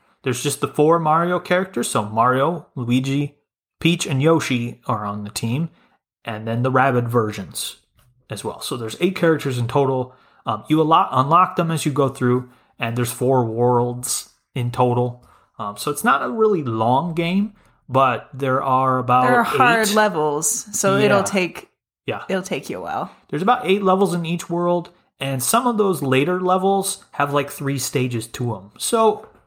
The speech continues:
Speaker 1: you know, once you start multiplying that all up, it adds up to a pretty medium
Speaker 2: Pretty
Speaker 1: size
Speaker 2: hefty
Speaker 1: game.
Speaker 2: story, yeah.
Speaker 1: Yeah. Um, I don't, I didn't look at my hour total on my Switch, but we played it more <laughs> than once, so it's probably really high.
Speaker 2: Yeah.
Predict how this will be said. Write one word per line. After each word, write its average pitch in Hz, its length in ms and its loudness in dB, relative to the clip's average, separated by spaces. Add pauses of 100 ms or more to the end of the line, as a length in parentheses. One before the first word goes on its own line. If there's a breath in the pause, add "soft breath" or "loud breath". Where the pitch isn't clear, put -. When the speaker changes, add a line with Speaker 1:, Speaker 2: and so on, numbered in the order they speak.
Speaker 1:
you 151 100 -6
know, 151 80 -2
once 156 220 -2
you 156 60 2
start 147 240 2
multiplying 131 500 0
that 123 160 0
all 117 280 2
up, 120 280 -4 (340 soft breath)
it 175 100 0
adds 165 220 4
up 135 140 -2
to 127 120 0
a 117 60 -2
pretty 123 440 -6
medium 113 600 -6
Speaker 2:
Pretty 226 180 2
Speaker 1:
size 113 120 6
Speaker 2:
hefty 180 260 0
Speaker 1:
game. 165 40 2
Speaker 2:
story, 151 480 0
yeah. 160 240 0 (140)
Speaker 1:
Yeah. 143 300 2 (500 loud breath)
Um, 196 380 0 (760)
I 160 120 4
don't, 160 340 -4 (100)
I 120 200 2
didn't 120 260 -4
look 120 160 -4
at 117 60 -12
my 107 160 -14
hour 110 280 -4
total 113 380 -6
on 107 360 -16
my 110 120 -16
Switch, - 300 -14
but 147 120 -8
we 143 100 -4
played 135 220 0
it 120 60 -4
more 120 180 0
<laughs> - 20 -2
than 120 100 0
once, 135 280 0
so 156 160 2
it's 131 100 -4
probably 131 260 0
really 120 240 -4
high. 110 360 -4
Speaker 2:
Yeah. 160 480 2